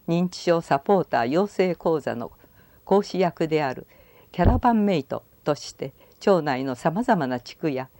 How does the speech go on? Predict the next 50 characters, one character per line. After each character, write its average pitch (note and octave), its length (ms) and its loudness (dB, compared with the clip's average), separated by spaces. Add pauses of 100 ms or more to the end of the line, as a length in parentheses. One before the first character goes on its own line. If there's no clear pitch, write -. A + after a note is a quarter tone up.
(200)
金 F#3+ 260 0
融 F3+ 160 0
機 - 160 -16
関、 - 320 -4 (240)
学 D3+ 240 -4
校 G#3 220 2
な F#3+ 160 2
ど C3+ 120 0
で - 200 -6 (260)
養 F#3+ 200 4
成 F3+ 260 0
講 E3 240 2
座 A#2 200 0
を G#2+ 60 -6
開 C3+ 220 -4
催 C3 280 -6
し - 120 -18
て B2+ 100 -8
い A#2+ 140 -6
ま G#2 120 -10
す。 - 200 -20 (1200)
問 F#3+ 200 4
い F3+ 60 4
合 E3 80 2
わ D#3 100 -2
せ、 - 340 -8 (100)
長 E3+ 260 2
泉 F#3+ 340 0
町 B2 300 -4
地 - 280 0
域 C3+ 220 -4
包 F#3 200 2
括 - 460 -6
支 - 160 -6
援 F3+ 160 0
セ E3 200 0
ン B2 100 -4
タ - 380 -10
ー、 - 40 -20 (420)
長 A#3+ 260 4
寿 B2 260 -6
介 D#3 220 2
護 C#3+ 120 -4
課 C3+ 140 -4
内、 G#2+ 240 -8 (340)
電 D3+ 380 -2
話 C3 160 -4 (280)
九 A3+ 200 0
八 - 320 -6
九 C3 340 -6